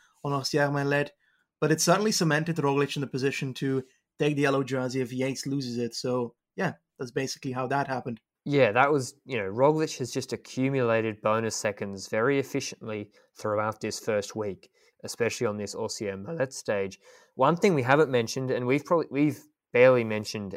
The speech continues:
Speaker 2: any Movistar riders in this year's tour, not our fault, by the way, they've largely been anonymous, is Alejandro Valverde losing twenty seconds in a finish like this.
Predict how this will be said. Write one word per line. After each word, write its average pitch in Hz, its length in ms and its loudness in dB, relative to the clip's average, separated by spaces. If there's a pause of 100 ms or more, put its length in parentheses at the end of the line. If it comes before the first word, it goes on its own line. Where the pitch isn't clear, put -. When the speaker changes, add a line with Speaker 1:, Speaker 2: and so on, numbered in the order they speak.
Speaker 2:
any 104 320 -6
Movistar 98 640 -6
riders 98 500 -6 (360)
in 117 140 -6
this 107 240 -8
year's 101 200 -8
tour, 95 380 -4 (460)
not 165 240 0
our 147 160 2
fault, 135 280 2
by 104 120 0
the 98 80 -4
way, 95 140 -6
they've 95 200 -8
largely 117 340 0
been 101 160 -6
anonymous, 98 640 -8 (480)
is 110 480 -6 (220)
Alejandro 147 600 2
Valverde 113 840 2 (460)
losing 123 420 0
twenty 123 320 -2
seconds 104 720 -2 (480)
in 127 140 -2
a 107 60 -2
finish 117 380 -6
like 104 260 -2
this. 98 380 -8